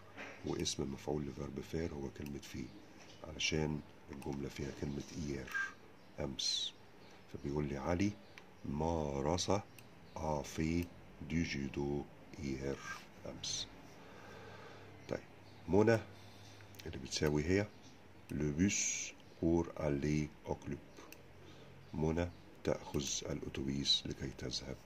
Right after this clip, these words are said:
إلى النادي. طيب، هل ينفع منى لما أقول تأخذ وأصرف فيرب بروندر في المضارع يبقى آخرها أس والفاعل منى اللي بتساوي ال؟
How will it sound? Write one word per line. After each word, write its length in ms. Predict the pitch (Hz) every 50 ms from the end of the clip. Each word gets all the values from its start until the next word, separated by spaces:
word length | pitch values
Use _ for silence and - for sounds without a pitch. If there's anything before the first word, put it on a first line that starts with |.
| - -
إلى 200 | 78 76 78 80
النادي. 380 | 82 87 90 85 76 - - - - - - - - - - - - - - - - - - - -
طيب، 180 | - - - - - - - - - - - - - - - - - - - - - - - - -
هل 280 | 87 110 120 104 87 78
ينفع 480 | 80 95 101 98 - - 76 69 67 64 71
منى 220 | 76 80 76 69 - - - - - - - -
لما 240 | 76 71 69 69
أقول 180 | - 90 90 87 - -
تأخذ 460 | 92 85 - - - - 71 - 69
وأصرف 460 | 71 64 - - 85 - 90 76 65
فيرب 300 | - 82 78 78 76 - - -
بروندر 320 | 78 82 85 82 76 78
في 120 | 76 - -
المضارع 600 | 69 67 67 67 64 - 76 73 69 69 64 62 - - - - - - - - 80
يبقى 400 | 78 78 - 78 76 76 - -
آخرها 420 | - - 92 87 85 78 - 82
أس 460 | 87 - - - - - - - - - - - - - 87
والفاعل 500 | 80 69 - - - 90 80 73 76 71
منى 240 | 69 73 78 78 78
اللي 120 | 71 71
بتساوي 640 | 67 67 - - - 78 78 78 76 76 - - 85
ال؟ 220 | 90 92 92 92